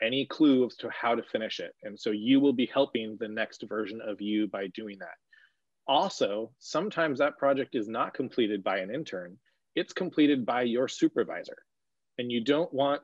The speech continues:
to be gone and you're on break and celebrating the end of your internship and your supervisor to be sitting there grumbling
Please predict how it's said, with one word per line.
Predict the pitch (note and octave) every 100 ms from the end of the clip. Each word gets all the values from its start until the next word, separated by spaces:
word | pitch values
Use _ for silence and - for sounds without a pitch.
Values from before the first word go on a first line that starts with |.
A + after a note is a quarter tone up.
| -
to | - A2+
be | A#2 G2+ -
gone | C#3+ D3 G#2+ G#2 A2+ D3+ -
and | A2+
you're | A2+ A2+
on | A#2+ B2+ A#2
break | G#2 A#2 C#3 C#3
and | C3 A2+ A2+
celebrating | - C3 B2+ A#2 A#2 A#2
the | A#2 B2+
end | A#2+
of | A#2
your | A2 A#2+
internship | C3+ C#3 - - - A#2+
and | A2+
your | A#2+
supervisor | - F#3 C#3 G#2+ G2+ G2
to | G2
be | G#2
sitting | - - C3+ C3
there | A#2
grumbling | G2+ G2+ A#2+ C#3 A#2+ A2 G#2+